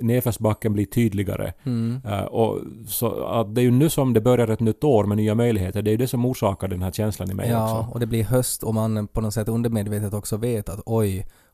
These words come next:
Speaker 2: hur ska jag orka ända till jul?"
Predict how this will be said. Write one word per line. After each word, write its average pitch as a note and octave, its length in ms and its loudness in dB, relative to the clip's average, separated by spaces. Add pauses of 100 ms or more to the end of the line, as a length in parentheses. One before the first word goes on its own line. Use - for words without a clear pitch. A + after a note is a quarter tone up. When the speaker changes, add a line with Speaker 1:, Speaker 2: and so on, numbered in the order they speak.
Speaker 2:
hur A#2 60 -4
ska - 180 -4
jag G#2 140 -2
orka A2+ 460 -6 (300)
ända A2 300 -4
till A#2+ 120 -2
jul?" G#2+ 500 0